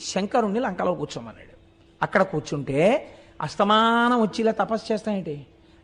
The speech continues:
అక్కడ కూర్చుంటే అక్కడే పూజ చేస్తుంటాను నేను. నాకేమైనా కావాలనిపించింది అనుకో, మళ్ళీ నిన్ను అడుగుతూ ఉంటాను, ఇద్దుగాని. ఇది వాడి ఉద్దేశ్యం. గుండి మింగేవాడు ఓడుంటే గుళ్ళో లింగాన్ని మింగేవాడు ఓడుంటాడంటారు చూసారా? వీడి అతి తెలివితేటలు, వీడి బుద్ధి వ్యగ్రత, వీడి రజోగుణ సంపర్కం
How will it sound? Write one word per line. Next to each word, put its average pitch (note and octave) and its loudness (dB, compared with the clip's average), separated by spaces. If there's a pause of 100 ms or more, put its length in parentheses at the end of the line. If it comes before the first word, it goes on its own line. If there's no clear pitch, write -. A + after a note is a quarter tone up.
(100)
అక్కడ F3+ 0
కూర్చుంటే F3+ -4
అక్కడే A#3+ 2
పూజ G3 -2 (120)
చేస్తుంటాను D3+ -8
నేను. - -20 (560)
నాకేమైనా A3 4
కావాలనిపించింది A#3 2
అనుకో, G#3 4
మళ్ళీ G#3 2
నిన్ను G#3+ 4
అడుగుతూ A#3 4
ఉంటాను, A#3+ 4
ఇద్దుగాని. E3 4
ఇది E3 -2 (120)
వాడి C#3+ 4
ఉద్దేశ్యం. B2+ -4 (760)
గుండి G3+ 4
మింగేవాడు A#3+ 6
ఓడుంటే A3 6
గుళ్ళో G3+ 6
లింగాన్ని A3+ 4
మింగేవాడు A3+ 8
ఓడుంటాడంటారు G#3+ 4
చూసారా? A3+ 4 (560)
వీడి A3+ 0
అతి F#3 0
తెలివితేటలు, A#3 4
వీడి B3+ 4
బుద్ధి D#3+ 0
వ్యగ్రత, G3 2
వీడి A#3 2
రజోగుణ A#3+ 6
సంపర్కం G#3+ 2